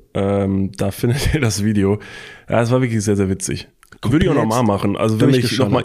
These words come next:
Speaker 1: irgendjemand fragt, ob ich ihn von einer Vollnarkose abholen kann,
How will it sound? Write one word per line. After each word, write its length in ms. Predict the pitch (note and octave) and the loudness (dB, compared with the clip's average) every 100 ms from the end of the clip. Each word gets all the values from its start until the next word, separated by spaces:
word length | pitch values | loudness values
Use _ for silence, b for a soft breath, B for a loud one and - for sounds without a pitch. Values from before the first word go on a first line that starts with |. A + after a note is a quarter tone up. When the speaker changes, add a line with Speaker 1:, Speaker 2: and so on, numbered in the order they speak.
| - | 0
Speaker 1:
irgendjemand 520 | D#3+ F3+ D3 C#3+ B2+ | 2 2 2 0 0
fragt, 400 | - B2+ C3 G#2 | 0 0 0 -2
ob 100 | A#2+ | -2
ich 80 | A#2 | 0
ihn 120 | A#2 | 0
von 120 | A2+ | 2
einer 80 | G#2+ | 0
Vollnarkose 540 | - A#2 A2 - A2 | 0 0 0 -2 -2
abholen 340 | G2+ - G#2+ G#2 | -2 -2 -2 0
kann, 240 | G#2 G#2+ | 0 -2